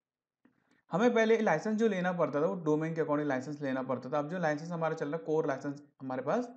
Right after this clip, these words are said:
आ चुका है टू थाउजेंड सिक्सटीन के अंदर। पहले हमारे को टू थाउजेंड ट्वेल्व सर्वर के अंदर नैनो सर्वर नहीं मिलता था, but ये नैनो सर्वर हमें किसके अंदर मिल रहा है,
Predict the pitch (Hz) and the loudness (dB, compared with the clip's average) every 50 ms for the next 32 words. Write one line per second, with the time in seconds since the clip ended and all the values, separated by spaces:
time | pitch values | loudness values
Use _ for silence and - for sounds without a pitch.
0 | - _ _ _ _ _ _ _ _ - 147 156 160 160 151 131 156 165 160 165 | -20 _ _ _ _ _ _ _ _ 4 4 4 4 2 -2 0 0 -2 -2 -2
1 | 151 143 139 135 156 190 - 160 131 - - 135 127 123 127 190 220 - 139 131 | -6 -4 -4 -4 -4 -4 -6 -8 -8 -6 -4 -4 -4 -2 -2 -4 -4 -2 -2 -2
2 | 123 117 110 113 - - - _ _ _ _ _ _ _ _ _ _ _ _ _ | 0 0 -2 -4 -6 -12 -20 _ _ _ _ _ _ _ _ _ _ _ _ _
3 | _ _ _ _ _ _ _ _ _ - - 165 185 226 254 262 247 226 208 202 | _ _ _ _ _ _ _ _ _ 4 8 12 12 12 12 12 12 10 10 8
4 | 202 190 226 220 233 214 208 208 202 208 240 240 240 - 202 180 185 214 220 - | 8 4 6 6 6 6 6 6 6 6 4 2 4 4 6 8 8 8 6 6
5 | 214 185 180 185 190 180 208 202 180 175 180 208 185 151 143 143 160 190 190 190 | 4 6 6 4 4 4 2 0 2 2 0 0 2 4 4 4 4 2 2 2
6 | 175 170 190 190 180 170 180 180 175 160 139 151 143 135 131 143 151 156 160 170 | 2 4 4 2 2 2 2 2 0 0 2 2 2 2 2 2 2 4 2 2
7 | 170 165 180 196 190 170 151 147 151 185 180 185 175 180 190 185 185 196 190 - | 2 2 0 0 0 2 2 2 2 0 2 0 0 2 2 0 0 -2 -2 -4
8 | 190 180 - 220 220 233 233 226 226 202 175 143 120 120 - | -4 -2 0 2 4 4 6 4 4 4 4 2 2 0 -4